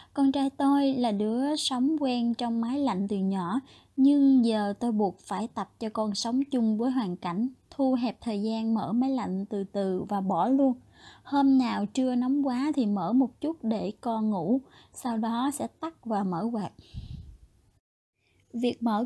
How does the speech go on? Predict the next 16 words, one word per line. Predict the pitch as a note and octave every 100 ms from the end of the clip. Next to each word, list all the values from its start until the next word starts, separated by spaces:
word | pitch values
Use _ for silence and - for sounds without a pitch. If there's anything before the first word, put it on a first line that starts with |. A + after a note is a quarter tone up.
| -
cửa | A3 G3 A#3+ D4
sẽ | - C#4
làm | C4+ A3 G3+ G#3
nhà | G3+ G3
mau | A3+ B3
dơ | A#3+ B3
hơn, | B3 C4+ C4 - - -
nhưng | B3+ B3 A#3+
đó | A#3 C#4+
là | C4
điều | G#3+ F#3+ F#3+
thiết | D4 D4
thực | A#3+ -
và | G#3 G3
bối | F#3+ A#3+
cảnh | C4+ - E3+ A3+